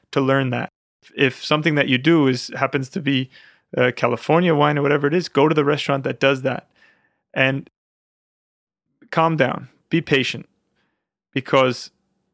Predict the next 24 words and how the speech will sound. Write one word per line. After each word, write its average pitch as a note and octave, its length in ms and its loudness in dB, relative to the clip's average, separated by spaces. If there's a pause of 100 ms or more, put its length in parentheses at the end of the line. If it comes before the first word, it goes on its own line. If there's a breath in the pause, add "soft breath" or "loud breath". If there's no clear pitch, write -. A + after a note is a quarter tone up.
(520)
the C#3+ 120 -4
minute E3 300 2
that D3+ 160 4
you C#3+ 100 0
get C#3 180 2
in C#3 140 2
there B2+ 380 0
and B2+ 140 -4
you A#2+ 80 -4
start D3+ 320 2
to D#3 80 2
work D3 280 4
under B2+ 220 0
somebody C3 540 -2
and B2 100 -6
you A#2 80 -4
start D#3 260 0
to D#3 80 -4
think, C#3+ 280 -2
"I B2+ 140 0
can D#3 180 -2
do C#3 140 2
it C3 120 -2
better," C3+ 380 -6